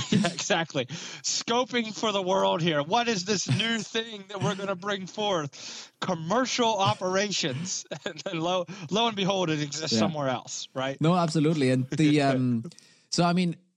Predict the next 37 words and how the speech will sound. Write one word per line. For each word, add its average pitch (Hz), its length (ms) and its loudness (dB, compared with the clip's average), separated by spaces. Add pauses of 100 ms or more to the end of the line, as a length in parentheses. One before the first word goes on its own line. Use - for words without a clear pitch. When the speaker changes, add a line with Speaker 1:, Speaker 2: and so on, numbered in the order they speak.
Speaker 1:
obviously, 160 340 2
kind 147 160 2
of, 135 120 2
I'm 127 160 4
going 127 260 2
much, 139 260 0
much 131 200 2
deeper 135 260 2
now 120 100 2
on 117 100 4
this 110 160 0
whole, 120 340 2
uh, 107 220 2
RevOps 117 520 0
thing. 151 340 2
And, 120 200 2
uh, 117 40 6
I'm 107 320 2
also 254 200 2
realizing, 113 540 4
so, 131 340 0 (600)
yes, 160 340 2
there 147 160 4
was 123 180 2
RevOps, 113 760 0 (260)
um, 107 400 0
and 107 180 0
that 139 280 -2
maybe 139 520 2
is 135 120 2
a 127 80 4
thing 135 240 0
for 131 100 -2
the, 110 120 2
what, 101 240 0
the 98 60 -2
last 104 340 0